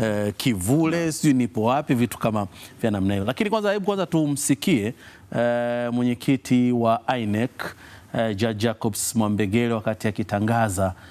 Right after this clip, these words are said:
Speaker 1: eh, mabadiliko haya ya majimbo mapya na sababu ambazo zimewasukuma inec kufikia uamuzi huo.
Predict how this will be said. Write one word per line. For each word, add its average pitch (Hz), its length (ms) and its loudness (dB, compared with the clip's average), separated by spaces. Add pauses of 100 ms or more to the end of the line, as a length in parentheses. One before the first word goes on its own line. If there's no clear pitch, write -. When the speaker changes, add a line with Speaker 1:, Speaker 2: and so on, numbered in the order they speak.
(260)
Speaker 1:
eh, 101 960 2
mabadiliko 104 600 0
haya 110 560 0
ya 104 420 -6 (320)
majimbo 104 520 2
mapya 117 540 0
na 101 220 0
sababu 104 480 0
ambazo 98 520 0 (380)
zimewasukuma 104 760 0 (200)
inec 110 320 -4
kufikia 104 480 -2
uamuzi 87 380 -6
huo. 80 260 -14